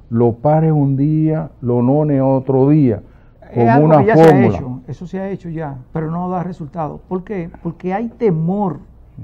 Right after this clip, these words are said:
Speaker 2: no, no hay temor en la autoridad. O sea, y se le pierde respeto, no hay temor, no, eh, se le pierde el temor a la justicia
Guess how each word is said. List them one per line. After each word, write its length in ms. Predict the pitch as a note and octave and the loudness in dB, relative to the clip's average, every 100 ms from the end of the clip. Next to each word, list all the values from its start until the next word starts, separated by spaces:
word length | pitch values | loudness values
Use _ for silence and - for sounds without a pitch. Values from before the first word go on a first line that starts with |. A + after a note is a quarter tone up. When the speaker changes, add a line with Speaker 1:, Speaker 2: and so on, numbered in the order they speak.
| G#2+ - - - F#3 | -20 -20 -20 -20 -12
Speaker 2:
no, 180 | E3+ A3 | -10 -8
no 220 | G#3+ G3+ A#3 | -4 -2 -2
hay 100 | B3 | -2
temor 460 | G#3 E3+ F#3+ A#3+ | -4 -2 -4 -6
en 80 | G3+ | -6
la 80 | E3+ | -8
autoridad. 560 | D3+ F3 D3 C#3 B2 B2+ - - - - - _ - - - - - - - | -10 -10 -8 -8 -10 -14 -20 -20 -20 -20 -20 _ -20 -20 -20 -20 -20 -20 -20
O 20 | |
sea, 280 | - F3+ - | -10 -10 -10
y 100 | G3+ | -14
se 140 | C#3+ F3 | -6 -4
le 80 | D#3 | -4
pierde 340 | G3 G#3 G#3+ | -6 -8 -6
respeto, 800 | E3 C3 - G#3 A3 A#2+ A#2 - - - - - _ - | -6 -8 -12 -10 -10 -10 -14 -16 -20 -20 -20 -20 _ -10
no 100 | F#3+ | -4
hay 80 | A3+ | -2
temor, 500 | C4 A3+ A#3 C4 B3+ | -2 0 0 -2 -4
no, 160 | G#3 A#3+ | -8 -6
eh, 100 | F#3+ | -8
se 120 | F#3+ | -4
le 100 | F#3 | -4
pierde 540 | F#3+ A#3 A#3+ B3+ B3+ A3 | -2 -4 -4 -8 -6 -10
el 80 | |
temor 320 | F3 F#3 G#3 A#3 | -4 -2 -2 -2
a 40 | |
la 100 | G#3+ | -4
justicia 680 | G3+ - A#3+ B3+ - B3+ | -6 -6 -8 -8 -10 -18